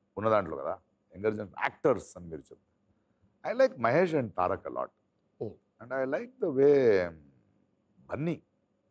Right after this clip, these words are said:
Speaker 1: has evolved himself. ఏ youngster అయినా నేను చెప్తాను, "You should look at Bunny" అంటాను. అల్లు అర్జున్, the way he evolved as an younger actor.
Speaker 2: Thank you so much.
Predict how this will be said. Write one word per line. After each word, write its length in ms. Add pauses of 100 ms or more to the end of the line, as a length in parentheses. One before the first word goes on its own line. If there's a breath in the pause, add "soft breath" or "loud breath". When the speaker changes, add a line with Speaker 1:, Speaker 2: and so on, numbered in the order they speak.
(240)
Speaker 1:
has 220
evolved 380
himself. 320 (1000)
ఏ 240
youngster 380
అయినా 140
నేను 180
చెప్తాను, 540
"You 120
should 240
look 400
at 80
Bunny" 320
అంటాను. 320 (960)
అల్లు 160
అర్జున్, 500
the 100
way 120
he 420
evolved 380
as 100
an 60
younger 280
actor. 440
Speaker 2:
Thank 160
you 160
so 80
much. 160